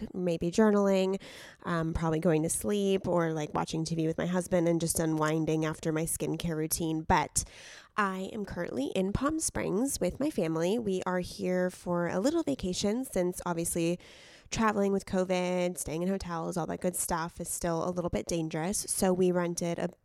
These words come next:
beautiful mid-century modern Airbnb, um, and we're all here,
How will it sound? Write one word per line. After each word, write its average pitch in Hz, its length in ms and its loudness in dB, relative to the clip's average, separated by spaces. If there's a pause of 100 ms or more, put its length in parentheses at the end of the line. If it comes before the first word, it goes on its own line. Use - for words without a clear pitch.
(160)
beautiful 240 640 -2
mid-century 185 600 -4
modern 165 400 -4
Airbnb, 165 800 -4 (520)
um, 180 460 -2
and 190 180 0
we're 185 160 2
all 185 180 0
here, 214 540 4